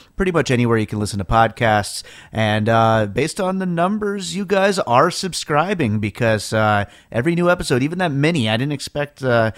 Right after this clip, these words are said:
I figured, you know, I don't know. I just assume people just download the ones they wanna listen to, but the downloads are going up on the mini, so clearly you guys are subscribed. So I wanna thank you all for that, seriously.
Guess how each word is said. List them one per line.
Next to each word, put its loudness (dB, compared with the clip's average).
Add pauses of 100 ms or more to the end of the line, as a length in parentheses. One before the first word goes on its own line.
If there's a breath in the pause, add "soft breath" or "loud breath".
(140 loud breath)
I -4
figured, -4
you 0
know, 2 (640 soft breath)
I -2
don't 2
know. 6
I 6
just -4
assume 2
people 2
just 0
download 2
the 0
ones 0
they 2
wanna 0
listen -4
to, -4
but -2 (100)
the -10
downloads -4
are -4
going 0
up -4
on 0
the -2
mini, -2
so -2
clearly -4
you -2
guys 0
are -14
subscribed. -6 (260 loud breath)
So -4
I 4
wanna 0
thank -4
you 0
all 0
for -6
that, -6
seriously. -6